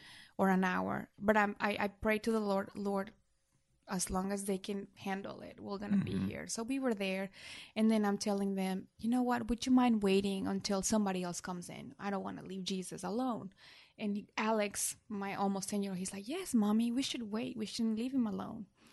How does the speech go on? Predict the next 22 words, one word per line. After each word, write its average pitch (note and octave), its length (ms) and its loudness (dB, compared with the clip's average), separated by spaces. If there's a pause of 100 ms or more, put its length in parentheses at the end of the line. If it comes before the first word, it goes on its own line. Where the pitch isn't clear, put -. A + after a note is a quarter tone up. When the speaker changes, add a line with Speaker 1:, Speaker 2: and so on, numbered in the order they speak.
(400)
Speaker 1:
So A#3 340 6
ten C4 280 8
minutes, C4 360 8 (520)
thirty A3 240 2
minutes, G#3 400 0
and G3 120 -2
then G3 140 0
somebody G3+ 360 2
walks G3+ 360 -2
in, G3 200 -4
and G3 140 -2
then G#3 140 0
I G#3+ 100 0
looked, G3+ 300 -4
"It's G#3 160 -8
plenty F#3+ 340 -8
of F#3 140 -14
time. F#3+ 220 -10
Let's - 200 -10
just - 180 -8
go E3+ 120 -6
home." - 280 -8